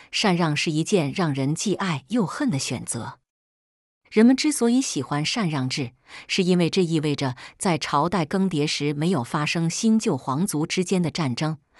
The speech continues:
政权是和平交接的，整个社会所受到的破坏不像武力夺权那么大。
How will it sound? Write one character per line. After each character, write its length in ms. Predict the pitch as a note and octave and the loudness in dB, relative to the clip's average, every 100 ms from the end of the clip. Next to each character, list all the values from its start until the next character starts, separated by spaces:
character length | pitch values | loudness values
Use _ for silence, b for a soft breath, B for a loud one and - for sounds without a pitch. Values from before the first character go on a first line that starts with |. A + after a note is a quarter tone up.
| B B | B B
政 220 | C4 A3 | 2 2
权 320 | F3 D3 C#3+ | 2 0 0
是 160 | F3 E3+ | 0 -2
和 240 | - D#3 | 0 -2
平 240 | F3 D3+ D3+ | 0 -2 -2
交 200 | F3+ E3 | 0 -2
接 220 | - F3 | 0 -2
的， 200 | C3 A2+ B B B B | -2 -10 B B B B
整 220 | G3+ F3 | 2 2
个 140 | B3+ | 2
社 180 | A#3 A#3 | 0 -2
会 220 | - F#3 | 0 -2
所 200 | D3 C#3+ | 0 -4
受 280 | B2 - G#3 | -2 -2 -2
到 160 | G3 D3+ | -2 -2
的 80 | C#3 | -4
破 260 | - E3+ | -2 -2
坏 300 | - F3+ A#2+ B B - | 0 -4 -4 B B -2
不 100 | F3+ | 0
像 240 | A#3 E3+ | 2 -2
武 220 | D3+ C3+ | -2 -2
力 160 | D3+ G#3+ | 0 0
夺 200 | C#3+ E3+ | 0 -2
权 280 | - B2+ D3 | -2 -2 0
那 80 | |
么 100 | D3 | -2
大。 280 | A#2+ - - | -2 -6 -8